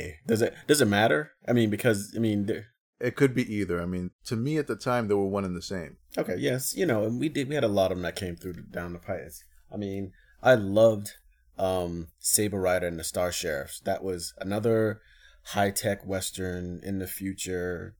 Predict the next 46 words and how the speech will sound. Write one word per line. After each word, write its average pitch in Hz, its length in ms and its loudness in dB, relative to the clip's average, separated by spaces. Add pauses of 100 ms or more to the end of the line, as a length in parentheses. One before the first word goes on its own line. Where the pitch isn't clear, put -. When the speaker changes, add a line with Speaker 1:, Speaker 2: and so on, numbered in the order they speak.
(420)
Speaker 1:
type 101 300 0
thing 95 360 -4
along 87 520 -4
the 98 60 -4
same, 113 400 -2 (360)
kinda - 180 2
along 117 200 4
the 113 60 0
same 110 260 2
veins 95 340 -2
of, 85 240 -6
like, 87 180 -6
everything 101 380 -4
in 92 120 -4
the 90 60 -6
Old 90 280 -6
West, 87 360 -6
the 87 140 -14
New 104 160 -4
Frontier, 101 680 -4
and 90 100 -6
all 92 140 -6
that 90 120 -6
other 90 180 -6
good 85 200 -10
stuff. 85 280 -10 (680)
Um, 87 420 -6 (300)
that 107 160 0
one 117 140 -2
was 104 140 -4
cool. 101 560 -2
Um, 104 200 -4
there 120 100 0
was - 320 -2
a - 40 -8
few, 185 200 -6
like, 127 180 4
Speaker 2:
Yeah. 110 60 0
Speaker 1:
little 113 380 2
miniseries 98 680 0
here 90 200 -6
and 82 140 -8
there, 82 260 -8 (460)
like, 92 300 -2
um, 92 240 -4
Sectors. 90 880 0